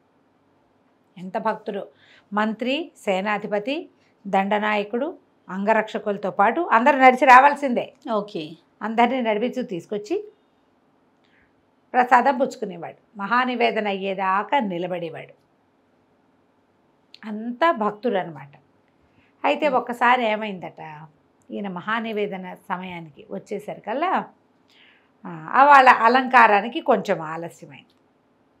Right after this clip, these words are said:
Speaker 1: ఆలస్యమైతే వాళ్ళు ఏమన్నారు, "ఆ, స్వామి నివేదన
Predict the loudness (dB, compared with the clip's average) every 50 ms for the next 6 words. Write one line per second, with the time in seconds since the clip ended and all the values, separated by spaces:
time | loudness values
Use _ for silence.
0 | _ _ _ _ _ -8 -6 -6 -6 -6 -8 -8 -12 -12 -12 -8 -6 -6 -4 -2
1 | -4 -4 -4 -6 -8 -8 -10 -12 -12 -12 -14 -14 -14 -16 -18 -20 _ _ _ _
2 | _ _ _ _ _ _ _ _ _ _ _ -18 -16 -16 -16 -8 -4 -4 -4 -4
3 | -4 -6 -8 -8 -10 -10 -8 -4 0 0 0 0 0 -2